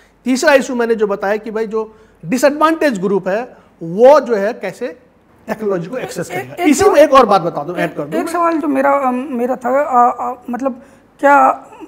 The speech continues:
Speaker 2: बाकी यूनिवर्सिटीज़ में हम देख रहे हैं कि जो गर्ल्स स्टूडेंट्स हैं, उनकी च-, संख्या घटी है, क्या ये यूनिवर्सिटी,
Speaker 1: बिल्कुल,
Speaker 2: दिल्ली, जेएनयू में
Speaker 1: बिल्कुल।
Speaker 2: भी हुआ है?
Speaker 1: जेएनयू में भी गर्ल्स की, मैं इसी बात को कहना चाह रहा था उस समय कि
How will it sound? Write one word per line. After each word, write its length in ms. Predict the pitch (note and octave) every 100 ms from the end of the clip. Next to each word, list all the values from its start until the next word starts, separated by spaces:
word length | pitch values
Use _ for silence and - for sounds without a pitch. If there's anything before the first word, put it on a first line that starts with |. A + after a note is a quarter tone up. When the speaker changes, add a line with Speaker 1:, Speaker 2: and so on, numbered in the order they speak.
| -
Speaker 2:
बाकी 240 | A3 -
यूनिवर्सिटीज़ 520 | D#4 D4 C#4+ C#4+ D#4 C#4
में 60 |
हम 160 | C4+ C4+
देख 180 | C4 A#3
रहे 80 | D4
हैं 80 |
कि 220 | D#4+ F4+ F4 - _ -
जो 100 | A#3+
गर्ल्स 340 | G3+ C#4 E4+
स्टूडेंट्स 440 | - C#4+ C4+ C4 D#4
हैं, 60 |
उनकी 200 | D4+ D4
च-, 500 | D#4+ D4+ C4 C4+ B3 A#3+
संख्या 260 | C4+ D#4+
घटी 360 | A3+ A#3+ D4+ B3
है, 180 | D3+ - - -
क्या 140 | D4+
ये 460 | D4+ D4+ D#4 D#4 C4+
यूनिवर्सिटी, 400 | B3+ C4+ C#4 D#4
Speaker 1:
बिल्कुल, 200 | B3+ C4+
Speaker 2:
दिल्ली, 220 | C4 A#3+
जेएनयू 200 | C4 C4+
में 120 | C#4
Speaker 1:
बिल्कुल। 160 | C4 A#3
Speaker 2:
भी 60 |
हुआ 240 | A#3+ F#3+ E3
है? 180 | C#3+ B2+
Speaker 1:
जेएनयू 460 | F3 A#3 C4+ D4
में 180 | C4 A3
भी 140 | A3+
गर्ल्स 280 | C4 F3+ G#3
की, 120 | -
मैं 120 | F#3+ G#3+
इसी 180 | -
बात 220 | B3+ G#3+ G#3+
को 60 |
कहना 280 | G3 E3+ F3+
चाह 140 | F3
रहा 140 | D3 C#3
था 100 | D3
उस 140 | C3+
समय 180 | D3+ G#3+
कि 120 | A#3+